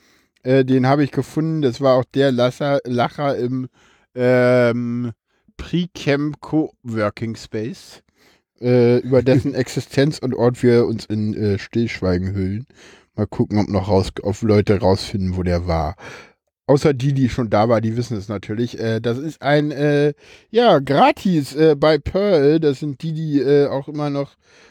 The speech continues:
Speaker 1: äh, das sind die, die Made in Germany halt richtig können, ne? Die haben bis vor kurzem immer noch so wahnsinnig dicke Kataloge versendet, ne?
Speaker 2: Stimmt, ja.
Speaker 1: <laughs>
Speaker 2: Hm.
Speaker 1: Also Made in Germany
Speaker 2: Der war
Speaker 1: kennen
Speaker 2: dicker
Speaker 1: die.
Speaker 2: als der Otto-Katalog.
Speaker 1: Ja, ja.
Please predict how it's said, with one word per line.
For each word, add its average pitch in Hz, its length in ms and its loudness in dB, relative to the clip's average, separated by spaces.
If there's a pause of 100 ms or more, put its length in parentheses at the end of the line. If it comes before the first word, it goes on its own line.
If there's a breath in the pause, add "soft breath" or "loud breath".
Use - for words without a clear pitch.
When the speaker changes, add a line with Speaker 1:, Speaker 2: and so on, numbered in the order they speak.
Speaker 1:
äh, 131 120 -2
das 175 160 4
sind 180 220 -2
die, 190 100 0
die 175 120 0
Made 165 280 2
in 160 80 0
Germany 160 460 0
halt 143 260 2
richtig 151 320 -6
können, 147 320 -4
ne? 127 140 -6
Die 135 120 -2
haben 139 140 -4
bis 151 160 -12
vor 151 180 -4
kurzem 160 360 -6
immer 151 100 -2
noch 143 220 -4
so 151 300 -2 (360 loud breath)
wahnsinnig 151 640 2
dicke 170 280 -2
Kataloge 151 600 0
versendet, 123 640 -2
ne? 151 140 -8 (840 soft breath)
Speaker 2:
Stimmt, 165 600 0
ja. 113 340 -4
Speaker 1:
<laughs> - 80 -20
Speaker 2:
Hm. 156 320 0 (240)
Speaker 1:
Also 185 200 0
Made 196 260 0
in 185 100 -2
Germany 180 340 0
Speaker 2:
Der 123 100 -6
war - 60 -8
Speaker 1:
kennen 196 300 0
Speaker 2:
dicker 185 260 0
Speaker 1:
die. - 60 0
Speaker 2:
als - 200 -2
der 165 120 0
Otto-Katalog. 135 800 -2
Speaker 1:
Ja, 165 120 2
ja. 147 320 2